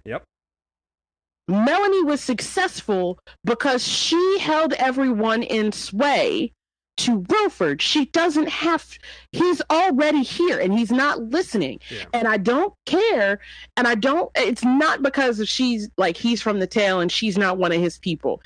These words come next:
Speaker 2: It's 'cause she's a woman. And I don't know if they did that on purpose, but, like, I'm starting to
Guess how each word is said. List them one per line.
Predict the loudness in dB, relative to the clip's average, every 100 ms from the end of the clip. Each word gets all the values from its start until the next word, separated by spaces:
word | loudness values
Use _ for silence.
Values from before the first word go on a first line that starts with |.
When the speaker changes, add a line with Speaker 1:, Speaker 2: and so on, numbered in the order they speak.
| -16 -10 -2
Speaker 2:
It's | -2 0
'cause | 0 0
she's | 2 2 2
a |
woman. | 0 2 0 0 -2 -4 -10 -10 -2
And | 0
I | 2
don't | 2
know | 2 0
if | 2
they | 0
did | 2 0
that | 0
on | 0 0
purpose, | -2 0 0 0 -2
but, | 0 0 -2 -10 -20 -6
like, | -2 0 0
I'm | -2
starting | 0 0
to | 2